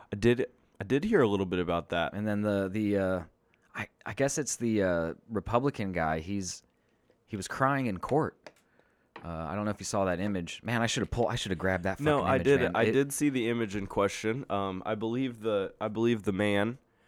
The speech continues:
Speaker 1: uh, who did the whole absentee ballot,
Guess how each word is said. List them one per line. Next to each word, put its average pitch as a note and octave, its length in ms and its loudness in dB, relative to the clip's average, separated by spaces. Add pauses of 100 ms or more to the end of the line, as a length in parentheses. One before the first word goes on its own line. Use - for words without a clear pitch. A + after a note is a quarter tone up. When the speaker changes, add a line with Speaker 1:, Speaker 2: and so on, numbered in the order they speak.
(220)
Speaker 1:
uh, G2+ 260 4
who G#2 280 2
did G#2 320 0
the G2 220 4
whole G2 440 2
absentee G2 520 0
ballot, F#2+ 480 2